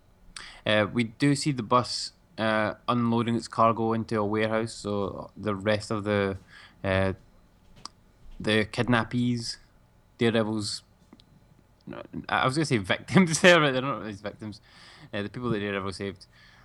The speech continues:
Um, but yeah, two cops show up at this point, obviously to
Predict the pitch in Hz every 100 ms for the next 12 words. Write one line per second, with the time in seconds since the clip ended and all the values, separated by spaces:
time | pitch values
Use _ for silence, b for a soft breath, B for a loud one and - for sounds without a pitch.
0 | b b 98 101 101 101 104 - _ -
1 | - _ 120 107 - - 139 - 117 -
2 | - - - - 120 110 - 110 - 123
3 | 131 - 101 - 107 101 107 101